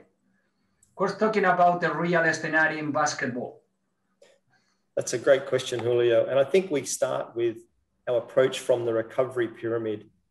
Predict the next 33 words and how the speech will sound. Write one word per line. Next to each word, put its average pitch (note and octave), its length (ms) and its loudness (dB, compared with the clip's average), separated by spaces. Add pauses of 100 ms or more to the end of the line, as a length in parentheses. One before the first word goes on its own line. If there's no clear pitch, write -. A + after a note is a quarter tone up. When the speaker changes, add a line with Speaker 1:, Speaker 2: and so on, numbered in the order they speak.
(120)
Speaker 2:
And D#3 140 4
we G#3 100 6
have F#3+ 160 2
termed D3 320 0
this C#3 200 -6
approach - 580 0 (180)
the A#2+ 80 -8
ninety B2+ 580 0
ten. A2 520 -10 (880)
Now, C#3 200 6
as G3+ 300 2
we F#3 140 4
aim D3+ 300 0
to - 200 -8
educate C3+ 600 -4 (440)
players B2 520 2
using B2+ 320 -4
the A2+ 80 -2
recovery A#2 480 -4
ninety A#2 360 -4
ten A2 300 -10
principle, A2 720 -8 (500)
this F3 260 -4
is E3 140 2
built D3 400 -2
on A#2+ 160 -2
three C#3+ 420 -4
pillars, - 680 -4 (360)
and A#2+ 140 -6
those F3 240 2
pillars A#2+ 480 0
being G#2+ 380 -6
sleep, F3+ 500 -4